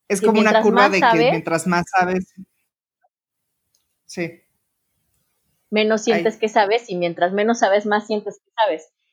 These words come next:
Speaker 2: Eso nos está pasando en el mundo. Y, pues, la gente cree que mientras menos sepa, pues, va a estar más a, este, más a salvo,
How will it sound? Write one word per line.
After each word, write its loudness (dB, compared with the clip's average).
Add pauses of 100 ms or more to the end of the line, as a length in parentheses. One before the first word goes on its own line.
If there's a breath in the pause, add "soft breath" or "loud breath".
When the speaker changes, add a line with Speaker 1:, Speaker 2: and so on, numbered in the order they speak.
(120)
Speaker 2:
Eso 0
nos 2
está 0
pasando 0
en 0
el -4
mundo. -6 (920)
Y, -4
pues, 0
la 4
gente 0
cree -2
que 0
mientras -2
menos -2
sepa, 2 (1300)
pues, 2
va 2
a 2
estar 0
más -2
a, -2 (200)
este, -10
más -8
a -8
salvo, -2